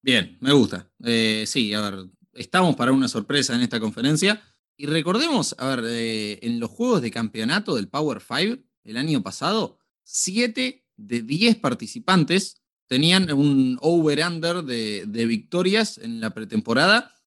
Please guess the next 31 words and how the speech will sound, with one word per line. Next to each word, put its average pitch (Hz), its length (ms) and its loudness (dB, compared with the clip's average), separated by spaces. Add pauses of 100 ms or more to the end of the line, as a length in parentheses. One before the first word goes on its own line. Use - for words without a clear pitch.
(100)
de 165 400 2
ocho 190 400 2
coma 180 240 0
cinco 196 560 -4
o 123 100 4
menos, 170 640 0 (160)
y 185 360 -6
cuatro 208 400 2
de 135 80 2
los 120 140 -6
cinco 185 300 -4
ganadores, 151 840 0 (240)
lo 127 160 -4
mismo, 101 320 -2 (200)
tenían 135 300 0
un 135 120 2
over-under 139 480 -2
de 139 140 -2
victorias 165 640 -2 (260)
de - 300 -4
ocho 190 320 -2
coma 143 180 -2
cinco 143 360 -2
o 123 60 2
menos 120 380 -2 (140)
en 110 140 -18
la 104 80 -8
pretemporada. 135 680 0 (380)
Así 123 260 -2
que 107 540 2
sí, - 280 -6